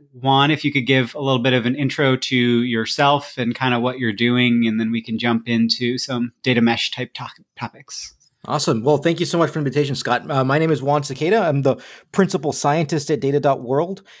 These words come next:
Speaker 2: Uh, I, uh, kinda started, uh, my career in academia. I did my undergrad and my P H D in computer science,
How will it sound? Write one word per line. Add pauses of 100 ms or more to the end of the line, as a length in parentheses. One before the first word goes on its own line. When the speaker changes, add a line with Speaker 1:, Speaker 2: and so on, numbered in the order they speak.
(260)
Speaker 2:
Uh,
I,
uh,
kinda
started,
uh, (180)
my
career
in
academia.
I
did
my
undergrad
and
my
P
H
D
in
computer
science,